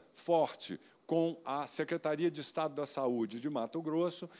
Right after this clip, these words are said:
eles conseguiram avançar rapidamente, conseguindo até prêmios internacionais também.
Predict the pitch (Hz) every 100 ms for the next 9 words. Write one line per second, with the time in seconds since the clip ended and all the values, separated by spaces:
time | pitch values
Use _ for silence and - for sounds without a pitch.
0 | - 147 170 - 165 - 139 147 147 113
1 | 147 156 151 - 123 131 117 143 151 151
2 | 143 123 131 139 - - - 143 135 139
3 | 127 143 143 143 151 - 131 135 139 139
4 | 131 131 135 127 143 131 117 120 - 143
5 | 101 85